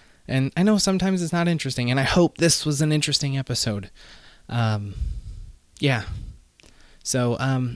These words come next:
again, thank you. And, um, you know, uh, hit me up on, on Facebook and Twitter. Twitter, I am at Mister Dave Clements, and just say hey,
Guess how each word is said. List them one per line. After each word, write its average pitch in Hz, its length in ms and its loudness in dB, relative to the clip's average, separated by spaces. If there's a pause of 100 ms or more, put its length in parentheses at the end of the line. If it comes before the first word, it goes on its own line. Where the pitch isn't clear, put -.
again, 160 300 2 (260)
thank 180 240 2
you. 160 240 2 (400)
And, 143 540 2
um, 131 440 -2 (680)
you 151 120 -2
know, 196 280 -4
uh, 175 280 0
hit 226 200 -2
me 269 120 0
up 262 160 0
on, 220 300 4
on 185 160 4
Facebook 190 460 0
and 151 120 0
Twitter. 170 340 0 (280)
Twitter, 190 360 4
I 156 120 2
am 156 260 2
at 151 240 0
Mister 147 340 0
Dave 135 260 2
Clements, 151 480 -2
and 127 400 0
just 139 240 -2 (400)
say 156 240 0
hey, 143 460 -2